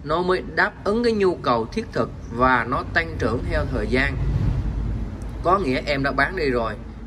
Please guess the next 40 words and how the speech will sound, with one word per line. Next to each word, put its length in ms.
em 180
có 180
đồng 240
công, 220
đồng 180
lời, 300
đồng 180
công 300
trên 320
cái, 260
cái, 180
cái, 180
cái 100
món 200
đồ. 200
Nhưng 220
mà 200
sáu 300
tháng 180
sau 380
nếu 260
bán 200
lại, 260
bán 360
lại 340
em 240
mua, 240
cộng 220
lại 200
thêm 220
một 180
triệu. 260
Bởi 140
vì 200
đồ 280
cổ 260
xịn, 360
đồ 180
cổ 160
chuẩn 320